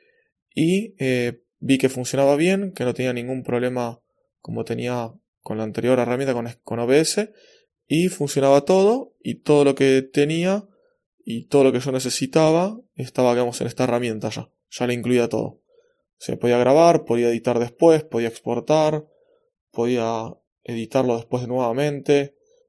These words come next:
no tenía ningún problema. Podía editar videos, eh, perdón, importar videos de, que ya tenía creados de otro lugar, por ejemplo,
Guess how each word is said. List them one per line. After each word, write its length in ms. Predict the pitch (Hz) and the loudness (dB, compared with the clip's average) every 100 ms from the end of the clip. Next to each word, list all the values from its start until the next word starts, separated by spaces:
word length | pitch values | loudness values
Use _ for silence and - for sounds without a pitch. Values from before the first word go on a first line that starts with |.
| _ | _
no 100 | 131 | -4
tenía 220 | 131 131 | -2 0
ningún 260 | 123 127 123 | -2 -4 -4
problema. 420 | 113 113 113 107 _ _ _ _ | -4 -4 -4 -10 _ _ _ _
Podía 220 | - 123 | -2 0
editar 400 | 123 117 135 131 | 0 2 2 2
videos, 560 | 123 120 139 123 117 - | 0 2 2 0 -4 -8
eh, 280 | 113 110 107 | -4 -4 -6
perdón, 240 | 117 113 _ _ - _ | -8 -8 _ _ -20 _
importar 580 | 120 113 - 123 143 131 | -10 -4 -4 2 2 2
videos 560 | 123 143 135 123 - _ _ _ _ _ _ _ | 2 2 0 -2 -8 _ _ _ _ _ _ _
de, 520 | - 117 110 107 104 - | -12 -2 -2 -2 -6 -10
que 80 | |
ya 140 | 107 120 | -6 -4
tenía 160 | 123 | -4
creados 440 | 120 120 131 120 117 | 0 2 4 2 0
de 80 | 123 | -4
otro 220 | 123 117 | -2 -2
lugar, 320 | 117 139 139 | 2 2 2
por 100 | 117 | -2
ejemplo, 520 | 117 143 147 147 139 | -4 -6 -4 -4 -6